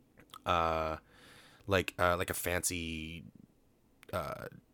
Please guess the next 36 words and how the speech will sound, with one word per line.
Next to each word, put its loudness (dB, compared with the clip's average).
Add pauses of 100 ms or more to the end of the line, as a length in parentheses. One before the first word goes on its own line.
(240)
cruise 2
line 4
kind 0
of 0
thing. 0
And 2
so 6
for 2
kids, 4
there's 0
not 4
a 2
lot 2
of -2 (100)
options, -2
especially -2
if -4
your -4
kid's -4
a -6
picky -10
eater. -2 (520)
So, 6 (240)
or 0
at -6
least 2
this 4
is 2
just 4
from 2
what 6
I've 4
deduced -2
from -4
what 0
I've, -6